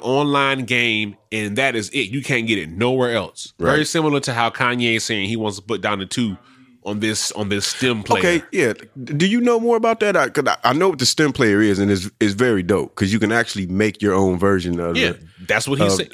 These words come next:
Speaker 1: He's
Speaker 2: the, of the album. But
Speaker 1: he
Speaker 2: how is this? I, I was trying to see, and I was trying to get more information. But how is this? 'Cause he was saying this is gonna be good for artists. You know, we could drop music on our platform. Now, he,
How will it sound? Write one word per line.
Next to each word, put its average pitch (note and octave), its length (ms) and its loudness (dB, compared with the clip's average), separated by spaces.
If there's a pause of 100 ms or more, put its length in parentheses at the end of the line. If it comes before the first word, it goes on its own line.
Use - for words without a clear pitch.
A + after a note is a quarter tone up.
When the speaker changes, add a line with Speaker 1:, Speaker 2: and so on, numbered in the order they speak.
(140)
Speaker 1:
He's E3+ 160 -2
Speaker 2:
the, F2+ 260 -2
of F2 80 -2
the E2 100 0
album. E2+ 480 0
But A2 180 0
Speaker 1:
he G#2+ 60 -4
Speaker 2:
how D3 160 4
is B2+ 120 -2
this? C3 500 -2 (440)
I, - 200 -12
I A#2 100 4
was A2+ 140 0
trying D3 260 2
to C3 80 2
see, A#2 340 0 (220)
and G2 160 0
I G2+ 80 4
was G2 100 0
trying B2+ 180 2
to A2+ 60 2
get G#2+ 160 0
more G2+ 140 2
information. A2 460 -2
But E2 140 -2
how B2 340 2
is G#2 100 -4
this? A2+ 160 0
'Cause A2+ 140 0
he C#3+ 80 4
was A#2+ 100 0
saying A2 200 2
this A2+ 120 2
is A2 60 -4
gonna G#2 180 2
be F#2+ 80 0
good F#2 240 2
for - 140 -4
artists. G2+ 440 0 (540)
You F#2+ 140 0
know, F#2+ 120 2
we F#2 160 0
could F#2+ 140 -2 (540)
drop G2+ 200 2
music F#2 240 -4
on F2+ 120 2
our E2+ 100 2
platform. G2+ 500 0
Now, F#2+ 160 4
he, C3+ 200 2